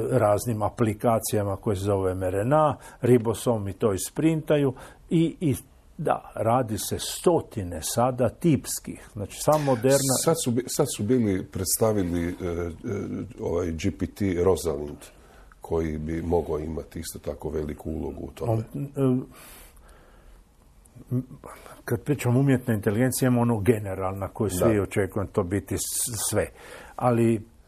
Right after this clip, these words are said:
Speaker 1: prije nego što ona proradi, imat ćemo ekspertne sustave. Znači, imat ćemo male komade koji su jako specijalizirani za ta područja. I sad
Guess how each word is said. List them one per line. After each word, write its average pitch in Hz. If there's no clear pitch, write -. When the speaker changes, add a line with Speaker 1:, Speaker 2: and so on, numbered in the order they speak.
Speaker 1:
prije 160
nego 120
što -
ona 143
proradi, 127
imat 143
ćemo 120
ekspertne -
sustave. -
Znači, -
imat 135
ćemo 113
male 104
komade 143
koji 120
su -
jako 127
specijalizirani 113
za 98
ta 95
područja. -
I 120
sad 147